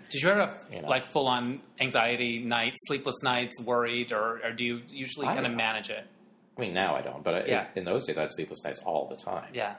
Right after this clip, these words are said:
Speaker 2: You know, I, all the time.
Speaker 1: They're gonna
Speaker 2: You
Speaker 1: find
Speaker 2: know?
Speaker 1: me out.
Speaker 2: Yeah, totally. <laughs>
Speaker 1: Uh, and directing is so exhausting. I've just directed a few short films, and it's like,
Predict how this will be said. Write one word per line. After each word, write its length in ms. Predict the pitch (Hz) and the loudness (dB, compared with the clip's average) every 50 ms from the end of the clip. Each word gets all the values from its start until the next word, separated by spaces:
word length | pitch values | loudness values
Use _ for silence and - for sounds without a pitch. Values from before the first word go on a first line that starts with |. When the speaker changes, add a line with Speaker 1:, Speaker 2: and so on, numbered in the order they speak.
| - - | -12 -12
Speaker 2:
You 80 | 104 92 | -12 -10
know, 240 | 82 73 71 76 - | -8 -8 -6 -4 0
I, 280 | - 90 - - - - - - - - - - - | 0 0 0 0 -6 -10 -12 -20 -20 -20 -20 -8 0
all 200 | - 98 101 98 | 2 4 4 4
the 80 | 101 98 | 2 -2
time. 280 | - - - - - - - - - - - - - - | -8 -10 -12 -12 -12 -14 -20 -20 -20 -20 -20 -20 -14 -8
Speaker 1:
They're 80 | - 127 | -6 -2
gonna 140 | 131 127 120 | -2 0 2
Speaker 2:
You 60 | - | 2
Speaker 1:
find 120 | 139 120 113 | 2 2 2
Speaker 2:
know? 0 | |
Speaker 1:
me 120 | 117 117 113 | 0 0 0
out. 360 | 113 113 110 104 110 - - - - - - - - | 0 0 0 0 -2 -4 -8 -18 -20 -20 -18 -8 -4
Speaker 2:
Yeah, 160 | - - - | -4 -4 -4
totally. 380 | - - - - - - - - - - - | -6 -6 -6 -6 -6 -8 -12 -14 -8 2 2
<laughs> 140 | - - - - - - - - - - - - - - | 2 2 2 -4 -4 -4 -6 -8 -10 -12 -12 -12 -6 2
Speaker 1:
Uh, 100 | - - 185 190 | 2 4 4 4
and 300 | 185 170 175 160 147 139 131 | 2 2 2 2 -2 -4 -4
directing 420 | - 165 165 185 214 233 - 226 180 | 0 4 6 6 6 4 2 0 0
is 180 | 147 - - | 0 0 2
so 160 | - 165 170 | 4 4 2
exhausting. 640 | 175 139 135 - 151 151 165 190 185 - - 120 113 120 - | 2 0 2 2 4 4 4 2 0 0 0 0 0 2 4
I've 240 | 165 190 208 196 - | 2 2 2 0 -4
just 220 | - 180 - - | -4 -4 -4 -4
directed 320 | - 151 143 135 135 131 131 | 0 2 2 2 2 0 -2
a 60 | 123 | -2
few 160 | - - 131 127 | -2 -2 -4 -2
short 220 | - - 123 120 | 2 0 0 0
films, 340 | - - 147 160 165 156 131 | 0 0 0 2 2 0 -2
and 100 | 131 117 113 | -2 -2 -2
it's 160 | 113 - - | -2 2 2
like, 160 | 120 110 113 | 2 2 2